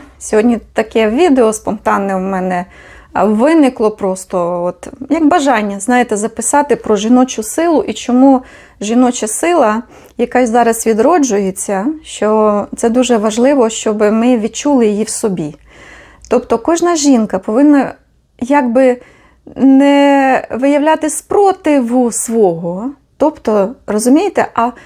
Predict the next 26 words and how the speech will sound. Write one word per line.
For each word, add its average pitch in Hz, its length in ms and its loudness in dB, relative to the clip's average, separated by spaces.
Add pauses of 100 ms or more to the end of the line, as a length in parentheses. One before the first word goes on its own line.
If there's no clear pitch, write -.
(440)
навпаки 285 680 2
бути 262 340 -2
відкритою 240 880 0 (140)
до 233 200 -4
того 277 260 0
всього, 262 720 2 (300)
що - 220 -2
вливається 214 800 0
зараз. 170 500 -8
І 226 160 -4
так 285 240 -2
як 285 260 -2
у 240 300 0 (260)
жінки 240 420 0
душа 233 360 -2
дуже 226 320 -2
чуттєва, 220 920 -2 (400)
так, 339 260 0
вона 233 220 -2
так 240 180 -4
само 226 320 0
багатовимірна, 262 1080 2
вона 220 140 -2
так 196 180 -8
само 202 380 -4
така, 196 400 -4